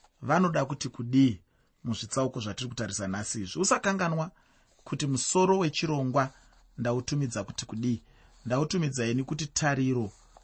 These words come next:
munguva dzekutambudzika. Tariro munguva dzekutambudzika. Nokuti kutambudzika kwomutendi kunogona kusiyana nekutambudzika kwomunhu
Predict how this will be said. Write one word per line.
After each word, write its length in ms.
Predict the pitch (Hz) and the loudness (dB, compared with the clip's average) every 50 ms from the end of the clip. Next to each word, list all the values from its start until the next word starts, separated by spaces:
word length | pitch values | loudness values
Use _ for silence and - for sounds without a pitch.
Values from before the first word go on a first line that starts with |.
| _ _ | _ _
munguva 380 | - 113 117 120 135 143 151 139 | -2 0 0 0 2 2 2 2
dzekutambudzika. 840 | 117 110 104 - - - - 123 107 107 95 - 92 - - - - - _ - _ _ _ _ _ _ - - - - - - - _ _ _ _ | 2 -2 -6 -6 -6 -4 -2 -2 -2 -2 -4 -8 -10 -10 -10 -12 -14 -14 _ -20 _ _ _ _ _ _ -20 -20 -20 -20 -20 -20 -20 _ _ _ _
Tariro 640 | - 151 135 127 127 123 123 123 123 120 113 113 - _ _ _ _ _ _ | -2 0 0 2 2 0 0 0 0 0 -2 -4 -8 _ _ _ _ _ _
munguva 320 | - 113 120 117 131 135 127 | -4 -4 -2 0 0 0 0
dzekutambudzika. 840 | 117 107 - 107 - - 131 117 113 98 95 98 95 87 - - 101 - - _ _ _ _ - - - - - - _ - | -2 -4 -8 -6 -4 -4 -4 -4 -4 -6 -8 -8 -10 -8 -10 -12 -14 -14 -18 _ _ _ _ -20 -20 -20 -20 -20 -20 _ 0
Nokuti 260 | 170 196 254 254 269 | 2 2 4 2 0
kutambudzika 680 | 247 214 - 220 190 196 180 160 120 - 139 - 151 147 | -2 0 0 0 0 0 0 -2 -2 -2 2 2 2 2
kwomutendi 760 | - 170 180 196 - - - 220 170 156 139 127 110 101 - - _ _ _ _ _ _ _ _ _ _ _ _ _ _ _ _ _ _ | 2 0 0 0 0 0 2 2 2 4 2 2 0 -2 -8 -12 _ _ _ _ _ _ _ _ _ _ _ _ _ _ _ _ _ _
kunogona 480 | - - 202 220 196 156 143 135 127 127 | -4 0 2 2 4 4 2 0 0 0
kusiyana 720 | - 131 - - - - - 175 180 180 175 175 170 170 | -2 -4 -4 -4 -2 -2 0 2 4 4 6 4 4 2
nekutambudzika 720 | 170 165 156 156 - 170 151 135 123 110 113 117 120 110 | 2 0 -4 -4 -2 0 0 0 -2 -4 -6 -4 -4 -4
kwomunhu 640 | - - 123 123 131 143 165 175 160 135 117 104 | -4 -2 -2 0 2 2 4 4 4 4 2 2